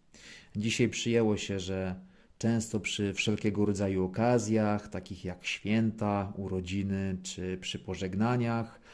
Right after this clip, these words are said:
ludzie często życzą sobie zdrowia, nie zdając sobie sprawy z tego, że zdrowie to nie kwestia życzenia czy wymodlenia, a dbania o nie,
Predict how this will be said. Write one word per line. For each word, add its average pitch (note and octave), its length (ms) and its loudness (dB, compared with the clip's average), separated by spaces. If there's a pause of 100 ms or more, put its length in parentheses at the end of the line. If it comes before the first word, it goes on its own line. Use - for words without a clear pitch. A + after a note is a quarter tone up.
(220)
ludzie B2 380 6
często G#2+ 520 4
życzą F#2 280 -2
sobie F#2 300 -4
zdrowia, A#2 720 2 (260)
nie A2+ 180 2
zdając A#2+ 580 4
sobie G2+ 260 -2
sprawy G#2 520 -2
z - 100 -10
tego, G2+ 580 -2
że F#2+ 220 -4
zdrowie B2+ 800 6 (260)
to A2+ 120 2
nie A2+ 160 4
kwestia F#2+ 540 -2
życzenia C3 840 4 (300)
czy A2 180 2
wymodlenia, A#2 1160 2 (360)
a A2 140 0
dbania B2 920 6
o F#2+ 180 -2
nie, F2+ 320 -4